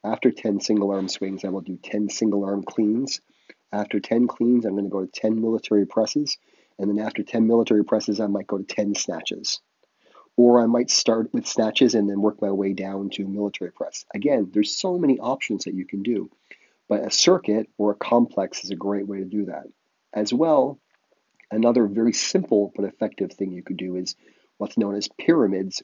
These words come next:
or countdown workouts. So with a pyramid, you're just starting at a number, uh, of reps and you're working your way down. So let's say I'm doing, um, a kettlebell swing, and let's say on top of that, I'm gonna add in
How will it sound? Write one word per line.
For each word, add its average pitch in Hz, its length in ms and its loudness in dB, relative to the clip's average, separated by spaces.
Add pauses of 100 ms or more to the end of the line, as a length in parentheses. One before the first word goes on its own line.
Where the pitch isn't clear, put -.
or 104 200 -2
countdown 98 600 0
workouts. - 460 -14 (540)
So 135 100 4
with 127 160 4
a 139 40 0
pyramid, 110 540 4 (340)
you're 127 140 2
just 151 160 4
starting 156 320 6
at 117 80 4
a 107 80 2
number, 104 500 0 (380)
uh, 95 240 -6
of 101 140 -8
reps 110 460 0
and 104 120 -2
you're 101 140 0
working 104 320 0
your 95 140 -4
way 92 180 -6
down. 90 400 -10 (400)
So - 100 2
let's 180 220 4
say 196 100 4
I'm 156 140 6
doing, 120 500 6 (280)
um, 98 400 -4 (120)
a 104 60 -8
kettlebell 131 520 4
swing, 107 440 -2 (600)
and 110 200 2
let's 156 180 0
say 156 140 4
on 120 100 6
top 107 300 -2
of 95 80 -4
that, 101 240 -2 (120)
I'm 107 140 0
gonna 104 260 0
add 101 280 -6
in 92 320 -10